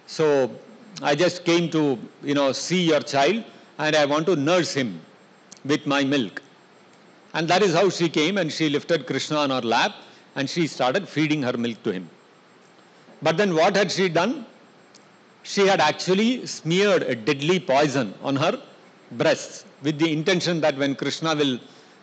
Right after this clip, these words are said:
um, suck her nipple, at that time he will, that poison will go into his mouth and he will be killed.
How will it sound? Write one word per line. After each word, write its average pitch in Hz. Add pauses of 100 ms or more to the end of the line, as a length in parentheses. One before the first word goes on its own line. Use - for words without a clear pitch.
(160)
um, 127 (240)
suck 180
her 160
nipple, 151 (380)
at 135
that 170
time 165
he 165
will, 147 (500)
that 135
poison 180
will 156
go 156
into 156
his 151
mouth 156 (360)
and 160
he 139
will 127
be 175
killed. 120